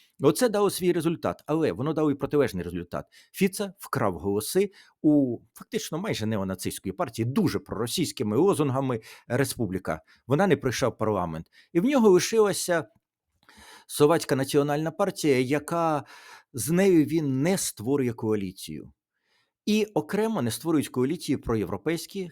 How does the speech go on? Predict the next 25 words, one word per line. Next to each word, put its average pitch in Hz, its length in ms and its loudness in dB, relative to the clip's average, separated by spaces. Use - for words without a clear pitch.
партії, 165 320 -4
які 110 180 -4
є 156 60 2
симпатиками 104 640 -4
України. 87 540 -10
І 156 60 4
лишається 226 640 2
золота 135 400 0
акція 185 560 -4
в - 40 -20
третього 87 720 -2
місця, 175 500 2
партія 165 380 2
«Голос». 113 600 6
Слухайте, - 520 0
я 175 140 2
як 185 140 0
це 208 120 0
прочитав, 190 520 -2
в 156 40 -8
мене, 151 240 2
так, 151 200 -2
знаєте, 151 300 2
такі 131 200 -6
асоціації. 151 720 -2